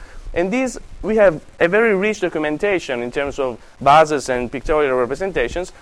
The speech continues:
of this very rich and vivid, um, stage tradition in southern Italy. So the Fluakes give us an idea of how the comedy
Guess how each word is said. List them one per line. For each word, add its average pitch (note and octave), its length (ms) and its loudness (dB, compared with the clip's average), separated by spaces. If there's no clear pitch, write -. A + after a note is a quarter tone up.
of E3 180 -2
this D#3+ 200 -2
very F3 240 2
rich F#3 320 -2
and B2+ 220 -2
vivid, D3 380 -2
um, B2+ 500 0
stage F3 480 0
tradition C#3+ 420 -2
in C3+ 80 -4
southern A#2 340 0
Italy. F#2+ 300 -8
So E3 160 2
the D#3 120 0
Fluakes A#3+ 500 0
give F#3 140 -2
us D3 120 2
an C#3+ 100 -2
idea C3 360 0
of C3+ 120 4
how A3 420 6
the D3+ 100 2
comedy A3 500 2